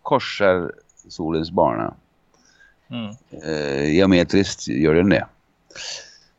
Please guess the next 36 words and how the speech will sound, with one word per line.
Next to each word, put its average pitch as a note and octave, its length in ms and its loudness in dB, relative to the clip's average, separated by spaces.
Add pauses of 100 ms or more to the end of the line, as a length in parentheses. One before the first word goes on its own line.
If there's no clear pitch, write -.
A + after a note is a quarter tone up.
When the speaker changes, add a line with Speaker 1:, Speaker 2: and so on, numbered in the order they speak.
(120)
Speaker 1:
Så A#2+ 640 4 (420)
det, G2+ 160 -2 (100)
det B2 180 4
är B2+ 80 4
liksom, A#2 880 -2
ja, A#2+ 200 4
vad C#3 220 4
är C3 320 6
en G3+ 140 4
binärstjärna? A2 560 2
Det G2 100 -2
har, A2+ 180 -2
det G2 120 -2
har G#2+ 80 0
liksom, G2 460 -2 (460)
vi G#2 120 6
har F#2+ 100 6
aldrig D#2 380 2
haft G2 280 -2
några F2+ 180 -4
teleskop E2+ 540 -6
som E2+ 140 -4
man E2+ 140 -2
kan D#2+ 400 -6
se, C#2 180 -8
se D#2+ 280 0
så D2+ 560 2 (160)
noga F#2+ 580 4
precis - 640 -6
hur A3 260 6
de A2+ 440 2
dansar F2+ 320 0
runt F#2 180 -2
varandra, C2 300 -2
inte D2 120 -6
sant? E3 180 0